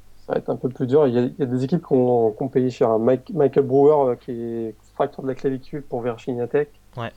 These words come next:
Speaker 2: out un mois, c'est
Speaker 1: Moi
Speaker 2: ça ?
Speaker 1: qui en avais fait mon équipe surprise. Ouais.
Speaker 2: Hmm.
Speaker 1: Moi, ouais, mais avec fracture de la clavicule, euh,
Speaker 2: Oui. Et on, on
Speaker 1: il
Speaker 2: pense
Speaker 1: jouera
Speaker 2: qu'il est
Speaker 1: pas avant deux
Speaker 2: annoncé,
Speaker 1: mois,
Speaker 2: ce
Speaker 1: hein.
Speaker 2: qui est,
Speaker 1: Ah,
Speaker 2: ouais.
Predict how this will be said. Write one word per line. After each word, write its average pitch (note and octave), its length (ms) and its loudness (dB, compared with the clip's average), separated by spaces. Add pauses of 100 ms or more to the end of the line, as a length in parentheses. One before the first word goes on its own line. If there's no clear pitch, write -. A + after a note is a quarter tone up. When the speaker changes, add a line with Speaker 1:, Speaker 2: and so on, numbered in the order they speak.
Speaker 2:
out C#3 220 -2
un D3+ 40 0
mois, D#3 180 -2
c'est E3 100 -6
Speaker 1:
Moi C3+ 120 4
Speaker 2:
ça ? D#3 40 -2
Speaker 1:
qui D#3+ 80 2
en C3 80 4
avais B2 180 0
fait D3+ 160 4
mon C#3 160 4
équipe C#3 260 0
surprise. - 440 -6
Ouais. B2+ 220 -4 (200)
Speaker 2:
Hmm. B2 120 -6
Speaker 1:
Moi, B2+ 440 -6
ouais, C3 240 2
mais B2 120 2
avec A#2 140 0
fracture D3 320 -2
de C#3 40 0
la C#3 80 4
clavicule, C3+ 520 -2
euh, A2 280 -6 (240)
Speaker 2:
Oui. B2+ 160 0 (640)
Et A#2 80 -2
on, B2 100 2
on C3 180 4
Speaker 1:
il C#3 60 0
Speaker 2:
pense D#3 120 6
Speaker 1:
jouera C#3+ 60 6
Speaker 2:
qu'il D3 100 8
est - 20 12
Speaker 1:
pas D3+ 40 10
avant B2+ 120 6
deux D#3+ 60 2
Speaker 2:
annoncé, D#3+ 240 2
Speaker 1:
mois, D#3 100 2
Speaker 2:
ce - 60 -10
Speaker 1:
hein. G#2+ 40 -8
Speaker 2:
qui C3+ 120 -6
est, C3 120 -2
Speaker 1:
Ah, B2 140 0
Speaker 2:
ouais. A#2+ 60 -6